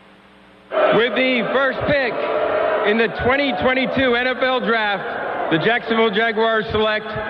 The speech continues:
Trayvon Walker, linebacker, Georgia. With the nineteenth pick in the twenty twenty-two N F L Draft, the New Orleans Saints select Trevor Penning, tackle, Northern Iowa. With the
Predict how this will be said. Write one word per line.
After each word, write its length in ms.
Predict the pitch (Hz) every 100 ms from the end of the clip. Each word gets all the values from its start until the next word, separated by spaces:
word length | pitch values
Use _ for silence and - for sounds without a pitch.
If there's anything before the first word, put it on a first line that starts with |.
| - - -
Trayvon 560 | 208 240 254 247 247 240
Walker, 440 | 247 233 214 135 - - - - - - - -
linebacker, 1300 | 208 269 277 277 254 247 214 156 - - - - -
Georgia. 880 | 262 285 196 208 147 - - - 190
With 100 | 214
the 80 | 220
nineteenth 540 | 247 262 226 254 233 240
pick 220 | 240 196 - - - -
in 80 | 196
the 80 | 202 214
twenty 260 | 240 247 202 214
twenty-two 500 | 240 247 - 247 233
N 100 | 247
F 140 | 240
L 200 | 247 247
Draft, 880 | 196 214 196 190 - - - - -
the 80 | 185
New 120 | 208
Orleans 400 | 226 262 254 220 -
Saints 380 | 240 220 175 -
select 720 | 208 214 208 - - - -
Trevor 520 | 233 254 254 254 247
Penning, 380 | 240 254 220 165 120 - - 226
tackle, 1040 | 233 240 247 247 226 - - - - 160
Northern 340 | 233 247 254
Iowa. 800 | 247 240 208 190 156 - - -
With 140 | 220 247
the 160 | 233